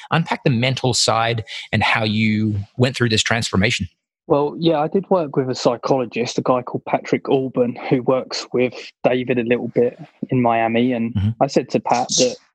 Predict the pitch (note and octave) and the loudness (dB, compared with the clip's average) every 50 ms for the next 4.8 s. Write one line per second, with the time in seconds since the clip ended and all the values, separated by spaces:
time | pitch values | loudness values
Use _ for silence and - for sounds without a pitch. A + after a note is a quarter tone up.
0 | _ - B2+ C3+ C3+ C3+ B2+ B2+ A#2+ - C3 A#2+ A#2+ A#2+ A#2 - B2 A#2 A#2 A2+ | _ 0 0 2 2 0 0 0 0 0 0 2 0 0 0 0 0 0 0 0
1 | - - - A#2 A2+ - A#2 A2+ A#2 B2+ C3+ - A2+ A2 A#2 A#2 A2 - A#2+ A#2 | 0 0 0 0 0 0 0 0 2 2 2 0 0 2 2 0 0 0 -2 -2
2 | - B2+ A2+ A#2 A2 - A#2 A2+ A2+ A2+ A#2 A2+ A#2 A#2 A2+ A2 A2+ A2+ A2+ A#2+ | 0 0 0 0 0 0 0 0 2 2 2 2 2 2 0 0 -2 -2 -2 0
3 | - - B2 A#2+ A2+ - - - - B2+ A#2+ A#2+ A#2 A2 - - B2 B2 A#2 A2 | 0 0 0 0 -2 -4 -2 0 0 2 2 0 -2 0 2 2 2 2 0 0
4 | A2+ A#2+ A#2 A#2 A#2 A2 - B2+ A#2 A2 A#2 A#2+ A#2 A2+ A#2 A2+ | 0 2 2 2 0 0 0 0 0 2 0 -2 -4 -6 -10 -16